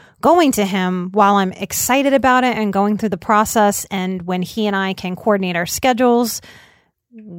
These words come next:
I'm gonna have him on the show and interview him. If you're on our Patreon and you've listened to the episodes there, there is an episode where I talk about, uh, the multiple jaw surgeries I have had as a result of my childhood trauma.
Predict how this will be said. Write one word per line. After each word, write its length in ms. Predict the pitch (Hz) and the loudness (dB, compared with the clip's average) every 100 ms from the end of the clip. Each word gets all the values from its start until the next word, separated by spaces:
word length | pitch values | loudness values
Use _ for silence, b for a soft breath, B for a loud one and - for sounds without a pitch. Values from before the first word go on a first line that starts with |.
| 160 | -4
I'm 200 | 190 214 | 0 0
gonna 160 | 190 180 | 0 -2
have 200 | 185 185 | -2 -2
him 160 | 196 | -2
on 100 | 175 | -2
the 80 | 175 | -4
show 260 | 170 175 165 | -4 -4 -4
and 100 | 170 | -4
interview 380 | 170 165 165 160 | -4 -6 -6 -8
him. 340 | 160 - 196 _ _ _ _ _ _ _ _ _ - | -8 -12 -12 _ _ _ _ _ _ _ _ _ -8
If 180 | 226 | -4
you're 120 | 226 214 | -2 2
on 220 | 233 233 | 2 4
our 120 | 214 | 0
Patreon 880 | - 233 233 277 254 254 247 247 233 | 0 -6 -4 -2 0 2 2 2 0
and 180 | 202 196 | 0 0
you've 140 | 185 | 2
listened 400 | 202 208 226 214 | 0 0 0 -2
to 480 | - 208 196 196 190 - | -2 0 2 2 0 -2
the 160 | 190 | -2
episodes 540 | 190 208 214 214 185 170 | -2 -2 0 0 0 -2
there, 320 | 180 196 247 | 0 2 2
there 140 | 214 | 2
is 100 | 185 | 0
an 80 | 202 | -2
episode 400 | 190 214 - 202 | -4 -6 -4 -2
where 140 | 190 | 0
I 80 | 185 | 0
talk 360 | 180 - 196 - | -2 -2 -2 0
about, 480 | 202 180 180 175 - B B B B | 0 2 4 2 -2 B B B B
uh, 280 | 175 165 170 - | -2 -2 -2 -6
the 480 | 175 190 185 180 180 | -4 -2 0 -2 -4
multiple 600 | 196 196 202 208 202 175 | -2 0 0 -4 -4 -6
jaw 340 | 165 190 202 | 0 2 2
surgeries 600 | 202 214 190 180 175 175 | 2 0 0 0 -2 -2
I 140 | 170 170 | -2 -2
have 120 | 165 | -4
had 460 | - 294 233 185 | 0 2 4 2
as 160 | 180 175 | 0 -2
a 80 | 185 | -2
result 420 | 185 175 160 165 | -2 -2 -2 -4
of 140 | 180 | -8
my 100 | 175 | -6
childhood 480 | 165 - 156 156 170 | -6 -6 -6 -6 -10
trauma. 500 | - - 185 160 190 | -10 -6 -4 -4 -10